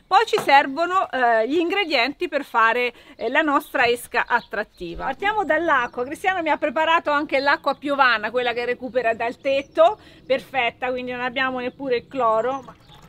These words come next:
Siamo quasi, penso, sì. Quindi mezzo litro, se avete una bottiglia da un litro e mezzo, calcolate un terzo della bottiglia.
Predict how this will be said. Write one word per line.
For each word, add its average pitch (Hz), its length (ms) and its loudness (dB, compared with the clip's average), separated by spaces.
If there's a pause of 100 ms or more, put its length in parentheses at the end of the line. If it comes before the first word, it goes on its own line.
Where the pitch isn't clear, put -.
(140)
Siamo 214 380 -6
quasi, 339 460 -4
penso, 294 760 -4
sì. - 520 -20 (420)
Quindi 262 300 -4
mezzo 320 340 2
litro, 214 240 -4
se - 80 -12
avete 277 160 0
una 269 120 0
bottiglia 294 340 0
da 262 80 0
un 269 60 0
litro 359 200 0
e 392 60 0
mezzo, 254 420 0
calcolate 220 640 2
un 254 100 2
terzo 185 360 -2
della 180 200 0
bottiglia. 175 580 -8